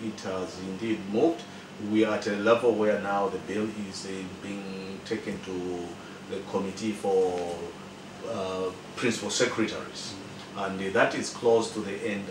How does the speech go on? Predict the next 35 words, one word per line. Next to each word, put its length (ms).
of, 180
um, 640
it 100
being 360
passed, 300
because 440
when 200
it 180
goes 260
to 60
the 360
committee 480
of, 140
uh, 180
principal 360
secretaries, 640
the 80
next 260
thing 160
is 140
they 120
take 220
it 140
to 80
the 420
committee 400
of, 160
um, 460
ca-, 240
the 80
cabinet 340
committee 320
on 220
legal 220
affairs. 680